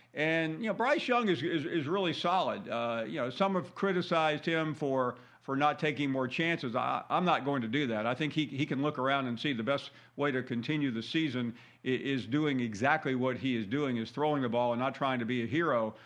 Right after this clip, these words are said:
But the, but the defensive line got just eaten alive, and, and, and that is a concern, Keyshawn, because, uh,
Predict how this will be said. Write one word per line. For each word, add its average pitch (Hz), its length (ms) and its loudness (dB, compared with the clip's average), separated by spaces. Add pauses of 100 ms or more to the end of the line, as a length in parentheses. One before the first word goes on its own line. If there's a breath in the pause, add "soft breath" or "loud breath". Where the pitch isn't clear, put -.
(200 loud breath)
But 147 140 0
the, 170 100 0
but 151 260 -4
the 165 120 0
defensive 214 520 0
line 160 420 2
got 135 420 0
just 143 280 -4
eaten 165 300 -2
alive, 139 800 0 (340 loud breath)
and, 143 280 0
and, 151 200 0
and 151 180 0
that 320 160 2
is 220 140 0
a 202 60 0
concern, 147 600 0
Keyshawn, 123 680 0
because, 123 500 -2 (380 soft breath)
uh, 131 260 2